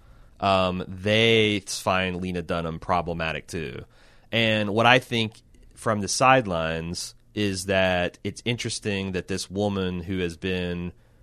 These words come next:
very young and powerful and wealthy at an early age,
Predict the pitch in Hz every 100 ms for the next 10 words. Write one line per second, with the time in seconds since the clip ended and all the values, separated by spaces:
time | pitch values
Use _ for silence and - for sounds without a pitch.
0 | - 95 101 98 95 98 95 95 95 82
1 | 87 - 92 92 90 - 90 90 87 85
2 | 87 90 87 90 87 76 82 85 - 90
3 | 85 80 92 92 82 78 80 - - -